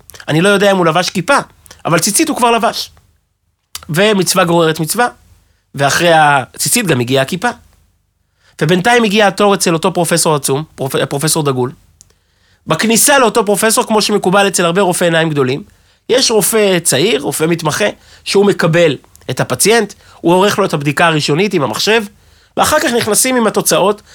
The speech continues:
לחדר הפנימי. הרופא הצעיר עורך את הבדיקה,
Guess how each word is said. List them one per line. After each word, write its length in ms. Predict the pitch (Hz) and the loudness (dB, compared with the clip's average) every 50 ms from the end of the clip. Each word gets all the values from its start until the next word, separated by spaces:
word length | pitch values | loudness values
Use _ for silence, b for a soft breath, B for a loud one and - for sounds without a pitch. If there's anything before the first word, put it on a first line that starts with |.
| B B B - | B B B 0
לחדר 420 | 196 208 202 - 247 240 247 247 | 2 2 2 2 0 2 2 0
הפנימי. 340 | 247 - 254 262 277 370 403 - _ _ _ _ _ _ _ _ _ _ _ _ _ _ _ _ _ _ _ _ _ _ _ _ _ _ _ - - _ _ _ _ _ _ - | 0 -2 -4 -4 -4 -6 -6 -10 _ _ _ _ _ _ _ _ _ _ _ _ _ _ _ _ _ _ _ _ _ _ _ _ _ _ _ -20 -20 _ _ _ _ _ _ -2
הרופא 260 | 135 151 151 - 254 | 0 0 2 2 2
הצעיר 300 | 247 - - 214 220 202 | 2 2 2 2 2 2
עורך 260 | 202 185 190 185 208 | 2 2 0 -2 -2
את 60 | 190 | -4
הבדיקה, 400 | 196 160 160 165 - - 123 123 | -4 -2 -2 -4 -4 -4 -6 -6